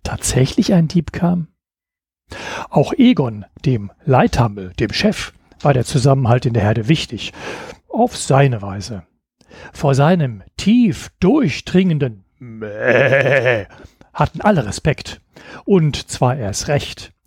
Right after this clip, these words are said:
wenn er sich dabei vor einen stellte und seine Hörner schwang.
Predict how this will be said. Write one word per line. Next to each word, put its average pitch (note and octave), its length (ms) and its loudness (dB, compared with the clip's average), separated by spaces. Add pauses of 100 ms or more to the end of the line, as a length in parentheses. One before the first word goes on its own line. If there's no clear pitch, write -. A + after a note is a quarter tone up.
(220)
wenn C#3+ 160 2
er C3+ 80 0
sich B2+ 220 0
dabei D3+ 360 2
vor F3 320 0
einen B2+ 200 -2
stellte F3 500 2 (420)
und D3+ 200 2
seine A#2+ 340 -2
Hörner C3+ 280 -2
schwang. A2 380 -8